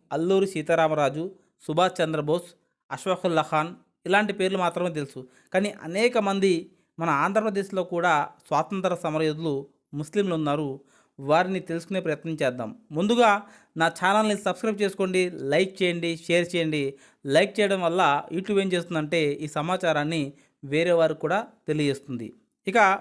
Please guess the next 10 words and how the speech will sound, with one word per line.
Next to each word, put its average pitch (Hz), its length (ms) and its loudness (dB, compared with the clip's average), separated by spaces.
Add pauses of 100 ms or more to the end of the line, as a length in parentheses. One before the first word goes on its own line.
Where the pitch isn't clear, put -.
(140)
వీడియోలో 220 340 4
మనం 202 160 0
వెళ్ళినట్లయితే, 175 580 2 (880)
ప్రథమ 208 240 4 (220)
స్వాతంత్ర 208 480 4
సంగ్రామానికి 202 600 2
పూర్వమే 185 360 2 (360)
భరతగడ్డ 247 540 2
మీద 220 180 4 (400)
వీచిన 208 280 -2